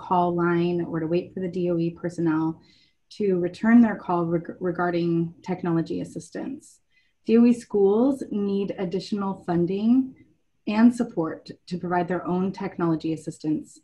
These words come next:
to teachers and to families. The system should always include ways to escalate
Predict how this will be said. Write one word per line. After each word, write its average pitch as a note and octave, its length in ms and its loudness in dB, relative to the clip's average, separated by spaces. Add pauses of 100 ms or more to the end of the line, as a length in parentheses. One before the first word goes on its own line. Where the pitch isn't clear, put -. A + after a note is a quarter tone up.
to E3 160 -10 (340)
teachers F#3 640 -6
and E3 260 0
to E3 120 -14
families. - 720 -10 (520)
The A3+ 80 0
system B3 800 6
should - 240 -6
always A3 480 2
include F3 360 -2
ways E3+ 260 -2
to E3 80 -8
escalate G#3 680 -4